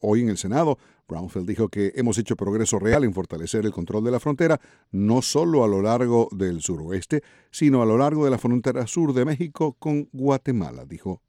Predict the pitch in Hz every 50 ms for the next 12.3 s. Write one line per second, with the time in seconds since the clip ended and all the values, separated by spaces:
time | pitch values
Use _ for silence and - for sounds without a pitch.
0 | _ - - 95 69 - - - - - _ _ _ _ _ _ _ _ _ _
1 | _ - - _ - 143 180 202 185 - 190 170 - 214 196 196 180 175 156 165
2 | 170 170 175 156 143 165 143 139 - 160 165 160 151 147 143 147 131 117 143 139
3 | 135 135 143 - - 143 123 120 113 - 117 98 92 92 87 - 127 120 - 104
4 | 104 - - 127 107 95 - - - 151 147 143 135 110 90 - - 87 76 71
5 | 73 - - 98 - - 104 107 107 143 151 156 - - 202 190 185 180 - -
6 | _ _ _ _ _ _ - - 131 131 156 160 156 - 143 123 - 104 82 85
7 | 90 92 98 113 123 135 127 123 131 131 135 143 139 135 127 117 131 127 113 131
8 | 127 131 131 127 - 135 131 131 - 123 - - 156 131 95 71 - - _ _
9 | _ _ _ - - 78 - 95 98 104 110 104 - 107 101 101 98 110 113 113
10 | 113 110 107 107 107 110 - 117 110 113 117 113 113 107 104 107 104 110 - 131
11 | 113 110 110 143 147 - 139 120 120 117 117 113 107 - - 143 127 - 156 170
12 | 165 143 - 160 131